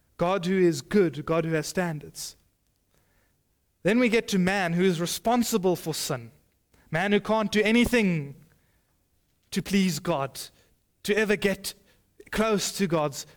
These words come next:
goodness. Man who deserves punishment because of this heart condition that is fundamentally transgressing against God. Then we get to God is going to punish the sin.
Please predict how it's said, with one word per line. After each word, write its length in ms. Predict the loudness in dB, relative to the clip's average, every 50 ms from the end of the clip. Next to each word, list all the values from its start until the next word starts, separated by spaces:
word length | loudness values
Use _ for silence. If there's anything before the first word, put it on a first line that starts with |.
| _ -4
goodness. 540 | -2 -2 -2 -2 -6 -6 -6 -8 -8 -8 -12 _ -20 -20 -8 -4
Man 260 | -2 0 0 2 4
who 100 | 4 4
deserves 720 | 4 2 -2 0 2 2 4 4 4 4 2 2 0 -4 -8 -10 -16 -6 -2
punishment 640 | -2 0 2 2 2 2 2 0 0 -2 -2 -4 -10 -14 -14 -6
because 320 | -4 -4 -2 0 0 2 2
of 100 | 2 2
this 160 | 0 -2 -2
heart 300 | -2 -2 -2 -2 -2 -2
condition 540 | 0 0 2 2 2 0 0 -4 -4 -8 -10 -14 -20 -20 -18 -6 -4
that 120 | 0 0
is 140 | 0 0 0
fundamentally 680 | -2 -2 0 2 4 4 4 4 4 4 2 2 0 -2
transgressing 840 | -2 -2 -2 -2 -2 -4 -2 -2 -2 -2 -2 -2 -2 -2 -4 -4 -10 -14 -20 -8
against 440 | -6 -2 0 0 0 -2 -4 -8 -6
God. 300 | -4 -4 -4 -4 -6 -10 -20 _ _ _ _ _ _ _ _ _ _ _ _ _ _ _ _ _ _ _ _ _ _ _ _ _ _ _ _ _ _ _ _ _ -20 -14 _
Then 140 | 0 2 4
we 80 | 4 4
get 200 | 4 2 0 2
to 100 | 0 0
God 280 | 2 2 0 0 0 0
is 120 | -2 0
going 280 | 0 0 2 2 2 0
to 100 | 0 -2
punish 540 | -4 -2 0 2 2 2 2 0 -4 -6 -8 -12 -16
the 180 | -8 -4 -4 -4
sin. 420 | -2 -2 -2 -2 -2 -2 -4 -12